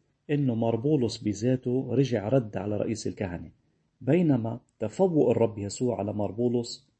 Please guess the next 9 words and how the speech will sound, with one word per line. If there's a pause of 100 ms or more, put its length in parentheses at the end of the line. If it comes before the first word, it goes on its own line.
(200)
إنه
ما
فتح
تمه. (960)
هون
بينقصنا
ببعض
المرات (220)
الصبر،